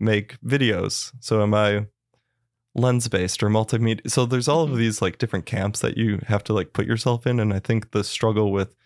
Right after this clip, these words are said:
Speaker 1: self-identifying career stage, I'm hesitant to do it simply
Speaker 2: Mm.
Speaker 1: because if I'm lucky enough to continue to make art, that is good enough for me.
Speaker 2: Mm.
Speaker 1: And so to sort of quantify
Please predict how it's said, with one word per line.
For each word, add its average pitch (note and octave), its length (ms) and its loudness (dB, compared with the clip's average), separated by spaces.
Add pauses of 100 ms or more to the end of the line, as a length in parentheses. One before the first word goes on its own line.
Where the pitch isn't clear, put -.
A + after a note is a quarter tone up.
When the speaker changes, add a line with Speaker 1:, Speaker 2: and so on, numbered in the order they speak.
(380)
Speaker 1:
self-identifying G#2+ 1000 -2 (420)
career G#2+ 340 2
stage, B2 560 -2 (460)
I'm B2 160 2
hesitant A#2+ 640 0 (100)
to - 120 -8
do C3+ 180 2
it - 200 -2
simply A#2 320 0
Speaker 2:
Mm. A2 40 -2
Speaker 1:
because A2 500 0 (520)
if G#2+ 340 0
I'm A#2 260 2
lucky A2 240 0
enough A2 260 2
to G2+ 240 -2 (320)
continue G#2+ 400 2
to - 160 -2
make G2 240 -2
art, A2+ 240 2 (320)
that G#2 340 2 (600)
is - 260 -4 (160)
good G#2 160 0
enough G#2+ 260 0
for - 260 -4
me. A2 420 0
Speaker 2:
Mm. F3+ 320 0
Speaker 1:
And A2 200 2
so A2 420 2 (880)
to G#2 540 2
sort C3 200 0
of G2+ 80 -4
quantify G2+ 840 0